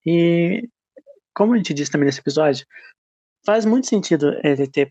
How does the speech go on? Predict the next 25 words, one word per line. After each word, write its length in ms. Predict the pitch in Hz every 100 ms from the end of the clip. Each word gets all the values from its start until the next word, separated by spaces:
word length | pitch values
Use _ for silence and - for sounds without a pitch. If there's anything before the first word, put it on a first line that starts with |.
| -
escrito 260 | - 131
esse 140 | 135 135
livro 200 | 123 131
antes 320 | 123 117 120
dos 200 | 123 120
outros, 200 | 113 -
sabe? 280 | 127 113 117 120 _ _ - - - 139
E 380 | 120 120 120 -
eu 120 | 151
já 120 | 175
achava 360 | 175 196 214 220
difícil 500 | 180 - 170 185 -
o 20 |
primeiro 280 | 160 151 160
livro 180 | 147
de 160 | 139 -
Torre 200 | 147 123
Negra 280 | 120 127 123
que 120 | 117
ele 60 | 120
escreveu 280 | - 120 120
com, 440 | 120 113 110 110 - _ - - _ _ _
com 320 | 110 107 104
dezenove 480 | 104 107 107 113 107
anos. 400 | 131 147 135 -